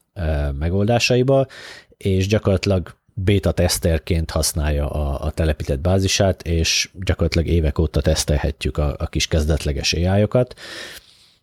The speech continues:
És ugyanúgy, ahogy, ahogy fejlődik ez a technológia, most már egyre komplexebb dolgokat, ö, dob piacra a cég. Ugye,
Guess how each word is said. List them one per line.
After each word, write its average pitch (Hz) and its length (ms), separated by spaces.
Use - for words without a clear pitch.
És - 180
ugyanúgy, 107 400
ahogy, 90 340
ahogy 90 220
fejlődik 90 480
ez 76 120
a 71 40
technológia, 98 580
most 110 180
már 104 160
egyre 98 500
komplexebb 76 640
dolgokat, 73 760
ö, 82 100
dob 87 360
piacra 73 400
a 65 40
cég. 65 300
Ugye, 110 240